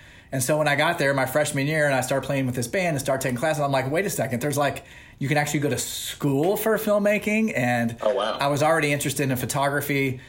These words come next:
Speaker 1: Um, and I actually, I think I immediately, I was, like, a photojournalism major to start because of photography. But that was kinda my first introduction to the, I,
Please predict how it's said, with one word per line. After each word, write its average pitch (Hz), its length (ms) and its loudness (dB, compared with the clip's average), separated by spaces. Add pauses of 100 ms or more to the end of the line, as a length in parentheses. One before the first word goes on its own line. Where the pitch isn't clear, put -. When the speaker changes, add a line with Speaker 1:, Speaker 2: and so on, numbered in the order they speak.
(280)
Speaker 1:
Um, 123 320 2
and 143 100 0
I 143 80 2
actually, 160 260 0
I 139 80 2
think 156 160 -4
I 135 140 2
immediately, 139 460 -2
I 123 80 2
was, 127 100 0
like, 135 140 -2
a 123 40 -2
photojournalism 135 720 0
major 120 320 0
to 98 80 -6
start 123 480 -2
because 120 200 -4
of 117 100 -6
photography. 117 640 -4 (240)
But 147 100 -2
that 160 100 2
was 190 100 -2
kinda 196 180 0
my 151 140 2
first 160 340 -2
introduction 139 560 0
to 135 120 -2
the, 127 180 0
I, 143 300 -2